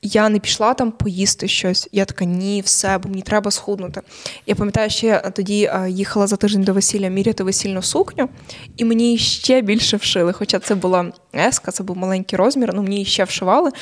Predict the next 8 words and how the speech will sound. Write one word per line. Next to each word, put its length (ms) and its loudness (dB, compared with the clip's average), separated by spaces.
і, 100 2
ну, 400 0
вона 120 2
була 180 0
просто 360 0
манюсінька. 680 -4
І 120 4
от 220 2